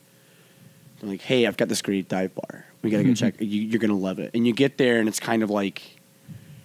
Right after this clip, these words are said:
Speaker 1: it's really Sunday school compared to the Nick.
Speaker 2: Mm-hmm.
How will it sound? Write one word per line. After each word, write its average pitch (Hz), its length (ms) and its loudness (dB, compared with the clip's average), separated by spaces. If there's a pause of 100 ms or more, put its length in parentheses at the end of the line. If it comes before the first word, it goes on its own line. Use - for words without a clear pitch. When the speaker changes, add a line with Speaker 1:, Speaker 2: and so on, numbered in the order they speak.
Speaker 1:
it's 131 180 4
really 165 380 8
Sunday 127 480 4
school 101 360 0
compared 101 440 2
to 104 80 -2
the 92 80 -4
Nick. 90 320 -4
Speaker 2:
Mm-hmm. 127 180 -2